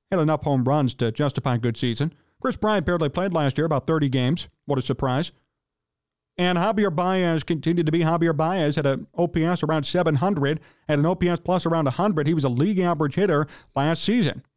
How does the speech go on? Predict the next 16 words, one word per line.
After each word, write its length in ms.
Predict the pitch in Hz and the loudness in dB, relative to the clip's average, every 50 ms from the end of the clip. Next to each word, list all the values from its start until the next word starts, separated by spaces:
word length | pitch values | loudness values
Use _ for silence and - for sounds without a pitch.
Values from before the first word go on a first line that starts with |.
| _ _ - | _ _ -2
after 160 | 135 - 143 | -2 0 0
getting 180 | 151 165 156 139 | 0 -2 -2 -2
paid 320 | - 160 175 170 156 143 | -2 0 0 0 -2 -4
tons 380 | - - - - 220 233 202 214 | -6 -8 -4 -2 0 2 2 2
of 100 | 185 175 | 0 0
money 180 | 214 233 190 | 2 2 2
by 160 | 170 175 180 | 0 0 0
Detroit 540 | 175 147 131 - - - 240 233 196 196 185 | -2 -4 -6 -4 -2 0 0 2 2 0 0
to 80 | - 165 | 0 0
do 180 | 160 170 175 170 - | 0 0 0 0 0
absolutely 580 | 180 180 180 147 - 175 165 165 - - 139 | 0 0 0 0 0 0 0 0 2 0 2
nothing 440 | 127 120 110 - - - - - - _ _ _ _ - | 2 2 0 -2 -4 -8 -10 -10 -12 _ _ _ _ -4
and 140 | 160 160 156 | -2 0 0
to 100 | 156 139 | 0 -2
strike 480 | - - - 170 185 196 190 185 - 185 | -2 -2 -2 0 0 0 0 -2 -2 0
out 380 | 180 165 139 131 127 131 - | 0 2 2 0 0 -2 -6